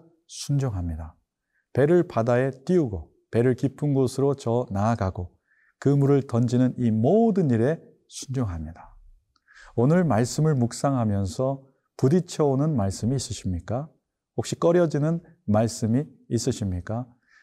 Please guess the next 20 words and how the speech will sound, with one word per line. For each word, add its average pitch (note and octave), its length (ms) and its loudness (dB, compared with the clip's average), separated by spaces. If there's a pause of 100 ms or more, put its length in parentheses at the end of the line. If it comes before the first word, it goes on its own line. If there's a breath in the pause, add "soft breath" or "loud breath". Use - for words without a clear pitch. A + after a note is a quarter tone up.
(120)
때로는 F3+ 320 4
가장 E3 480 -2
비효율적인 D#3+ 960 2
수고의 C#3+ 840 0 (120)
요청이 A#2 560 0 (260 loud breath)
실은 E3 520 2 (320)
주님의 C#3+ 640 0
뜻이고 B2+ 480 -2
주님의 C3+ 400 0
음성일 A2+ 460 0
수 C#3 340 -4 (320)
있습니다. E2+ 540 -4 (1400 soft breath)
베드로가 E3+ 440 4
예수님의 D#3+ 460 2
말씀에 C3 460 0
전적으로 C#3 580 0
순종했을 D3+ 720 -2
때 C#3+ 300 0
어떤 E3 560 -2
일이 D3 360 0